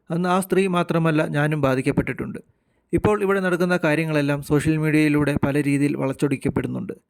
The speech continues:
അതിനാൽ തന്നെ ഈ പ്രശ്നങ്ങളെല്ലാം സിനിമ ഇൻഡസ്ട്രിയോടുള്ള കാഴ്ചപ്പാടെല്ലാം പെട്ടെന്ന് മാറിമറിയാൻ കാരണമാവും. അത്തരമൊരു സാഹചര്യത്തിലാണ് നിവിൻ ചേട്ടനെതിരായിട്ട് ആരോപണം എത്തിയത്. എന്നാൽ അത് വ്യാജമാണെന്ന് തെളിയുന്നു.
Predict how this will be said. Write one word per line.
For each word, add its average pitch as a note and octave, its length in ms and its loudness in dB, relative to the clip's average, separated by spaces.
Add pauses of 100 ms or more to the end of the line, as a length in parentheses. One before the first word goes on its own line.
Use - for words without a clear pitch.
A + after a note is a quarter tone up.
(520)
അതിനാൽ F#3 260 4 (100)
തന്നെ F#3+ 200 0
ഈ F3+ 100 2
പ്രശ്നങ്ങളെല്ലാം D#3 600 2
സിനിമ D#3 280 0
ഇൻഡസ്ട്രിയോടുള്ള D3+ 760 2
കാഴ്ചപ്പാടെല്ലാം C3+ 720 0
പെട്ടെന്ന് C3+ 300 -2
മാറിമറിയാൻ C3 640 -2
കാരണമാവും. B2+ 580 -4 (680)
അത്തരമൊരു G#3+ 400 2
സാഹചര്യത്തിലാണ് E3+ 920 0
നിവിൻ D3+ 220 0
ചേട്ടനെതിരായിട്ട് C#3+ 680 0
ആരോപണം C#3 560 0
എത്തിയത്. A#2+ 320 -8 (580)
എന്നാൽ F#3+ 240 2
അത് F3+ 160 2
വ്യാജമാണെന്ന് D3+ 760 0
തെളിയുന്നു. B2 360 -2